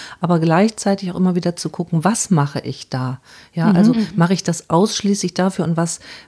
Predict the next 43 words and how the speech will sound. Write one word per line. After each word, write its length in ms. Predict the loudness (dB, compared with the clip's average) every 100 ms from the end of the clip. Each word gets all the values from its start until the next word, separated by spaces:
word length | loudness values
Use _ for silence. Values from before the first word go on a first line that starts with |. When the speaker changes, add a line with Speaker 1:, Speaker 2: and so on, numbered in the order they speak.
| -12
Speaker 1:
äh, 380 | -2 0 0 -2 -6
was 460 | -8 -4 -4 -4 -2
tue 200 | 0 0
ich 120 | 0
dafür 340 | -2 0 0 0
und 120 | -2
was 160 | 0
mache 180 | 0 0
ich 100 | 0
mit 140 | -2 0
dem 140 | -2
Gegenüber? 680 | 0 0 0 2 2 0 -4 _
Ja, 180 | -8 -6 -8 -16 -8
also 200 | -4 -2
dass 220 | -2 -2
das 260 | -4 -6 0
auch 180 | 2
Speaker 2:
Mhm. 180 | 6 6
Speaker 3:
Ja. 200 | 4 -2
Speaker 1:
für 140 | -6 -2
den 200 | 0 4
anderen, 520 | 4 4 4 0 -2 -8 _
ähm, 520 | -6 -2 0 -2 -4 -10 -14 _ -20 -20 -16 -8
was, 300 | -6 -6 -8
was 220 | -6 -4
Gutes 380 | -2 -2 -2 -6
sein 300 | -4 -2 0
Speaker 3:
Ja, 200 | -2 -4
genau. 140 | -2 2
Speaker 1:
sollte. 340 | 4 2 0
Speaker 3:
Will 60 | -2
ich 100 | -4
da 120 | -6
dressieren 640 | -6 -8 -4 -2 0 0
und 40 | 0
Speaker 1:
Genau. 140 | 0
Speaker 3:
manipulieren 760 | 2 0 -2 -4 0 2 2 2
oder 240 | 0 -2
habe 160 | 0 -2
ich 140 | -4
wirklich, 460 | -2 2 2 0 -6
Speaker 1:
Ja. 160 | -8
Speaker 3:
ähm, 200 | -4 -4